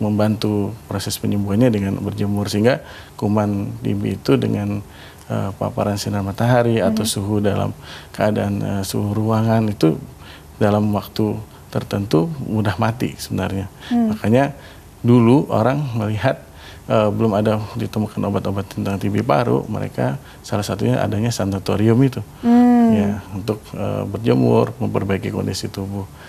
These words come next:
Speaker 1: Nah, itu juga, eh, apa namanya, me-, mempertahankan, eh, kondisi paru dengan kebiasaan hidup yang baik.
Speaker 2: Oke, kurang
Speaker 1: Gitu.
Speaker 2: lebih begitu ya. Jadi kalau misalnya
Speaker 1: Iya.
Speaker 2: kita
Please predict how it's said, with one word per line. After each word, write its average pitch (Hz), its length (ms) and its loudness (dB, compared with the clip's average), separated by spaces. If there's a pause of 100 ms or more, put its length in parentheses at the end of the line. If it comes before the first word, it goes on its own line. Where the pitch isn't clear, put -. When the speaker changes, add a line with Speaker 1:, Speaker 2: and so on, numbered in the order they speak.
(300)
Speaker 1:
Nah, 98 80 -2
itu 95 240 2
juga, 120 480 0
eh, 101 400 -4 (720)
apa - 160 2
namanya, 123 400 2 (160)
me-, 104 240 -2
mempertahankan, 117 960 0 (480)
eh, 98 380 -2 (260)
kondisi 101 400 -4
paru 107 240 0
dengan 104 240 -2
kebiasaan 101 480 -4
hidup 98 240 -6
yang 90 160 -4
baik. 92 160 -6 (240)
Speaker 2:
Oke, 208 400 -2
kurang 196 160 -4
Speaker 1:
Gitu. 196 80 -2
Speaker 2:
lebih 226 160 4
begitu 208 240 0
ya. 202 80 4
Jadi 220 160 4
kalau 220 240 4
misalnya 208 240 0
Speaker 1:
Iya. - 80 2
Speaker 2:
kita 254 120 4